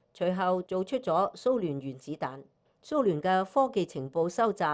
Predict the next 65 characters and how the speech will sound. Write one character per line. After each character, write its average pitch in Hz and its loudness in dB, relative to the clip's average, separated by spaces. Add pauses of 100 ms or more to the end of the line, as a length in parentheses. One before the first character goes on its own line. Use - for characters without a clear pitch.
亦 175 -2
都 254 -2
使 254 -4
蘇 226 -2
聯 147 -4
當 233 0
時 156 -8
喺 151 -6
一 226 0
啲 240 -4
武 175 0
器 175 -4
領 160 -2
域 147 0
領 151 -4
先 196 -4
西 170 -4
方。 143 -6 (460)
中 311 -4
國 208 0
而 143 -6
家 220 0
亦 196 0
都 214 -4
喺 190 -2
度 170 -2
走 147 -4
呢 202 0
一 208 2
條 143 -10
嘅 143 -8
道 135 -6
路。 127 -8 (560)
德 302 0
米 196 2
特 185 2
里 180 2
耶 185 0
夫 226 6
仲 190 2
被 175 2
指 180 -2
控 185 4
涉 220 -4
嫌 151 -4
向 196 0
以 185 -4
色 247 -2
列 185 -2
情 135 -8
報 170 -2
機 190 2
構 131 -8
提 165 -2
供 262 0
咗 196 4
有 180 4
關 208 2
俄 165 2
羅 160 2
斯 262 -6
第 170 -2
五 170 -2
代 185 -2
戰 156 0